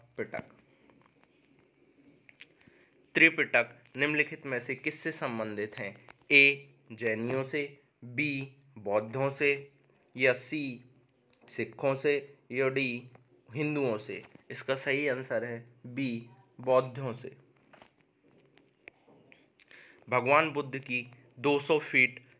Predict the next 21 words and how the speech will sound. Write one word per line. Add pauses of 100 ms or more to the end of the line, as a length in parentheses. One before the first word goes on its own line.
(160)
ऊंची
कांस्य
प्रतिमा
स्थापित
करने
का
निर्णय (260)
लिया
गया
है? (240)
ए, (140)
कुशीनगर
में, (260)
बी,
सारनाथ
में, (120)
सी, (220)
श्रावस्ती
में (360)
या
डी,